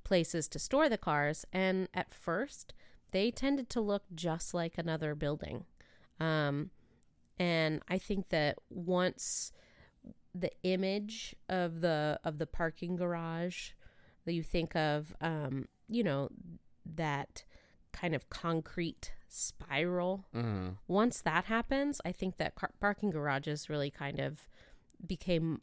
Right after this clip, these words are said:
Speaker 1: a, an eyesore, right?
Speaker 2: Yeah.
Speaker 1: But there are some lovely parking garages. Um, there is one that I found that is a library parking garage that's painted to look like books.
Speaker 2: Oh, really?
Speaker 1: Yeah, really cool.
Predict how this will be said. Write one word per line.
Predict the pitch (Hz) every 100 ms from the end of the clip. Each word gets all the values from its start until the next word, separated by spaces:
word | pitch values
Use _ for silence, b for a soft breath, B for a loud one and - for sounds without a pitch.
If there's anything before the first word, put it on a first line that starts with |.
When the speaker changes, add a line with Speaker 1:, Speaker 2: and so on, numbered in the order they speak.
| -
Speaker 1:
a, | 170 160 - -
an | - -
eyesore, | 156 170 - - - - - - - -
right? | 156 139 - -
Speaker 2:
Yeah. | 214 196 80
Speaker 1:
But | 247 240
there | 277 277 -
are | 214 269 370 330
some | - 208 170
lovely | 156 170 - 226 233
parking | - 165 - 247 233
garages. | 156 143 127 127 - 214 240 - - B B B
Um, | 170 160 160 160 -
there | 175 165 160 156 - _ - - -
is | - 180 170
one | 170 165 170 208
that | 202
I | 175
found | 170 - 151 151 156
that | 147 - - _ - -
is | 170 160 -
a | 156 143
library | 143 139 151 165 160 165
parking | 156 - 180
garage | 190 196 208 220
that's | - 135
painted | - 147 143 151 143
to | 156
look | 147 -
like | 143 139
books. | 143 185 - - - -
Speaker 2:
Oh, | 320 240
really? | 190 359 139 90 87
Speaker 1:
Yeah, | 180 170 240 277
really | 143 151 254
cool. | - 156 95 160